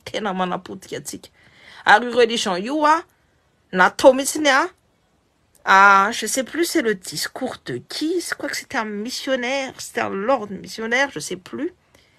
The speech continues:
qui a fait un discours pour dire que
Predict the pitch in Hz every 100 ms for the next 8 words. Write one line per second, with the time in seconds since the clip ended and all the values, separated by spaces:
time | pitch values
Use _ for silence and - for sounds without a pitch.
0 | _ _ _ - 240 277 247 190 170 -
1 | 294 330 - _ _ _ _ _ _ _
2 | - 214 - - 247 339 - - 262 240